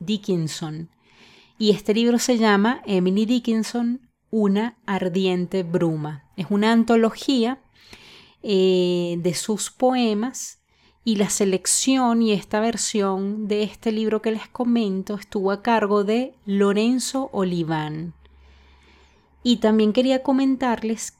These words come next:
que las maravillosas ilustraciones de este libro estuvieron a cargo de Natalia Ranera, que por cierto se ganó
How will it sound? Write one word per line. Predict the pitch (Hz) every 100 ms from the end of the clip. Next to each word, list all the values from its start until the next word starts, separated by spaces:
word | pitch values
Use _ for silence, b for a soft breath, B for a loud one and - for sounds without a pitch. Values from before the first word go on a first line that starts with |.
| _
que | - 208
las | 208 202 -
maravillosas | 208 202 202 202 190 214 254 247
ilustraciones | 254 233 - 220 - 196 190 208
de | 240 220
este | 202 - 247
libro | 240 240 208 190
estuvieron | 226 - 208 180 170 202
a | 202
cargo | 190 180 180
de | 196 208 233 - _
Natalia | - 190 190 190 196 185 185 196 202 208 _
Ranera, | - 175 185 185 175 165 156 160 160 _
que | -
por | 180 185
cierto | - 185 170 170 190 202
se | 202 214
ganó | 185 180 170 170 165 165